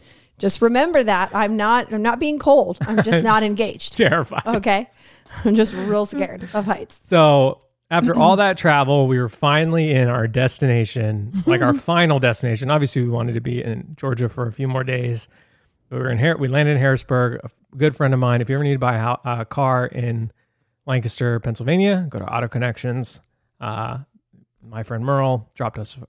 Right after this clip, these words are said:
Speaker 2: uh, dropped up a, dropped off a car for us
Speaker 1: Mm-hmm.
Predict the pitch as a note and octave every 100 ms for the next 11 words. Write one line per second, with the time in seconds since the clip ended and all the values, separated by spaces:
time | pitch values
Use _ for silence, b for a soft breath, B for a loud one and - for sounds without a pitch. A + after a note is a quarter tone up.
0 | - G#2+ - - D3+ D3 C3+ B2 - _
1 | - D#3+ - - D3 C#3+ C3+ A#2 - C#3
2 | C#3 C3 A#2+ A2+ B2 E3+ A3 G3 F#3+